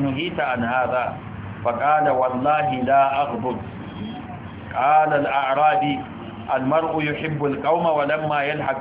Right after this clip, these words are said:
بهم.' قال النبي صلى الله عليه وسلم: 'المرء مع من أحب يوم القيامة.' فما زال يحدثنا حتى ذكر بابا من قبل المغرب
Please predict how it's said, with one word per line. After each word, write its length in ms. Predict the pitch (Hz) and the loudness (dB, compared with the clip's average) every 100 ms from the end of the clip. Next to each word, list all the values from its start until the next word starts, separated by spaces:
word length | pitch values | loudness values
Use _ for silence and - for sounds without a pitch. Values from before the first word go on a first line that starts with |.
| 139 | -2
بهم.' 260 | 135 120 117 - - - - 117 | -2 -2 -6 -12 -14 -14 -6 0
قال 180 | 131 | 2
النبي 400 | 143 139 139 147 143 - | 2 0 0 -2 -2 -2
صلى 200 | 139 135 | -2 -2
الله 280 | 131 143 139 135 | 0 2 2 2
عليه 300 | 131 139 135 | 0 -2 -4
وسلم: 540 | 135 127 135 139 139 147 - - - - 139 | -4 -2 0 0 0 0 -4 -10 -14 -8 -4
'المرء 420 | 123 131 156 147 147 | -2 0 0 0 -2
مع 280 | 147 147 139 | 0 0 0
من 160 | 135 147 | -2 -2
أحب 440 | 135 135 165 170 147 | -2 -2 -2 0 0
يوم 300 | 135 170 151 | 0 0 -2
القيامة.' 680 | 123 117 120 123 113 113 107 - - - - 120 | -4 -4 0 2 2 0 -4 -10 -12 -12 -6 -2
فما 240 | 123 135 135 | 2 2 2
زال 200 | 156 160 147 143 | 2 2 2 0
يحدثنا 720 | 147 139 139 160 156 147 147 | -2 -4 -2 -4 -2 0 0
حتى 360 | 143 151 147 151 | 0 -4 -2 0
ذكر 360 | 143 156 143 147 139 135 | 0 0 0 2 2 2
بابا 520 | 143 151 139 139 160 139 113 - - - | 4 4 2 2 0 0 -4 -8 -10 -10
من 120 | 127 131 | -6 -6
قبل 340 | 131 160 156 147 | -4 0 2 2
المغرب 680 | 135 127 156 139 147 156 | 0 -2 -2 -2 -4 -4